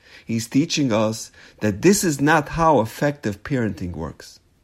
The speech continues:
If a parent wants to maximize their child's potential, the parents have to change and adapt their style of education to properly suit each child's unique abilities. Sikel es yadav.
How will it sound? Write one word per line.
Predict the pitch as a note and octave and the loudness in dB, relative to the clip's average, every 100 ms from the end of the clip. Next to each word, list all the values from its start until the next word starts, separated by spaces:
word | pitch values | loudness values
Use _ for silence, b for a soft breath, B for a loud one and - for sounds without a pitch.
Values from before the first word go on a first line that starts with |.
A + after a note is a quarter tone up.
| _ - B B B B | _ -20 B B B B
If | A#2 | -2
a | A#2+ | -2
parent | A2 E3 F3+ G#2+ | 2 4 4 4
wants | D#3 C#3+ | 2 2
to | C#3 | 0
maximize | C3+ D3 D#3+ - E3 C#3+ D3+ D#3 D3 | 4 4 4 0 0 2 4 4 2
their | A2+ | 0
child's | G#2 - C#3 C#3+ C#3 | 0 2 4 4 0
potential, | - A2+ C3 C3+ - F3 E3+ - _ B B B B | -6 -2 -2 -2 -2 -6 -6 -14 _ B B B B
the | A2+ | 0
parents | - - G3+ A#3+ F#3 G#2+ G2 | 0 2 6 8 8 6 2
have | D3 C3 - | 0 0 -2
to | G2 | -4
change | - D3+ D#3 E3 | 0 2 2 2
and | D3 A#2 | 0 0
adapt | G#2+ D3 C#3 - - | 2 2 2 0 -14
their | G2+ C3+ G#3+ A#3 | 0 4 6 6
style | - F#3 E3+ | 6 6 6
of | C#3+ | 6
education | C3+ B2+ A#2 - D3+ C#3+ - E2+ - B B B | 2 2 -2 -2 -2 -2 -6 -10 -14 B B B
to | - | -6
properly | G#2+ - E3+ G3+ F#3+ D#3 C3+ | -6 2 4 4 4 4 4
suit | - - D3+ G2+ - b b b | 2 4 4 4 -4 b b b
each | - G#3 - - | 0 2 0 0
child's | - F3 D#3 A#2 A2 | 4 6 6 4 0
unique | G#2 C3 C3 | 2 4 2
abilities. | - F#2+ F#2 D2+ - - - _ _ _ _ - B B B | 0 -2 -2 -4 -8 -16 -20 _ _ _ _ -20 B B B
Sikel | - - A3+ B3+ B3 G3 C3+ | -4 2 4 6 8 8 8
es | D3 | 6
yadav. | E3+ E3 D3+ G#3 A3 G#2+ - | 6 6 8 6 6 4 -2